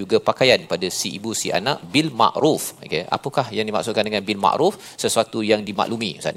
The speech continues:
ya. Maksudnya dah biasa, uh, pakaian dengan makanan dia, nasi, apa, basmati, oh, kan, contohnya. Maksudnya dia kena kekalkan dengan, dengan apa, uh, cara makan, cara yang biasa dimaklumi dan juga di dalam masyarakat. Ya,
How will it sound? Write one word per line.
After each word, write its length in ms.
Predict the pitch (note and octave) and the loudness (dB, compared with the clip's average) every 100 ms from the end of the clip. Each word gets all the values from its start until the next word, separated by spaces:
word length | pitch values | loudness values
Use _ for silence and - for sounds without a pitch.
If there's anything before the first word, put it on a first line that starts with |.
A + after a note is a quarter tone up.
| A2 | -2
ya. 40 | E3 - - - | -4 -10 -10 -4
Maksudnya 300 | E2+ F#2 G#2 F#2 | -2 -2 2 2
dah 80 | F#2 | 4
biasa, 260 | G2+ - G#2+ G2+ F#2+ F#2+ F#2+ | 2 4 4 6 4 2 0
uh, 140 | F#2 F2+ | -2 0
pakaian 800 | F#2+ - A2+ A2 A2 A2+ A#2 A2+ A2 G2 | -2 2 2 4 4 4 4 2 0 -2
dengan 200 | G2+ F#2+ | -2 0
makanan 500 | G2 G#2+ G#2 G#2+ G#2+ | 0 2 2 0 -2
dia, 160 | G#2 G#2 G2+ | 0 0 0
nasi, 500 | G2 - A2+ G#2 - | -2 -2 -2 -2 -2
apa, 140 | C#3+ - - G2 | -2 -4 2 2
basmati, 400 | - B2+ A2+ - | 2 -2 -4 -2
oh, 160 | A2 G2+ | 2 2
kan, 140 | G#2 G2 | 2 0
contohnya. 480 | G#2+ A2 A2 A#2 F#3+ - - - | 2 4 4 4 0 -4 -4 0
Maksudnya 400 | - - C3 D3+ | 2 2 2 2
dia 80 | C#3 | 2
kena 220 | C#3 C#3 C#3 | 2 2 0
kekalkan 640 | - - D3+ C#3 C3+ A#2 F#2 | 0 4 4 6 4 4 2
dengan, 240 | G#2 C#3+ - - - | 2 0 -2 -10 -4
dengan 240 | G#2+ B2 A#2 B2 | 2 2 4 0
apa, 180 | - D3 A2+ G#2+ - | 4 4 4 4 4
uh, 120 | A2 G#2 | 2 4
cara 300 | - B2 A#2+ | 2 4 4
makan, 480 | A2+ - B2 A#2 | 2 4 4 4
cara 260 | - G#2 A#2 A2+ | 4 4 6 4
yang 160 | G#2+ G#2 | 2 4
biasa 400 | A2 - B2 A2 | 4 6 2 2
dimaklumi 720 | G2+ G#2+ G#2 G2+ - F#2 D3 - - - | 2 -2 0 -4 -2 -2 -2 -4 -10 -2
dan 80 | G#2 | 0
juga 240 | G#2 G#2+ A2+ | 2 2 4
di 160 | G#2+ | 4
dalam 240 | G#2+ G2+ F#2+ | 4 4 2
masyarakat. 500 | E2+ - E2 F#2+ D2+ | 0 2 2 2 0
Ya, 100 | - | -2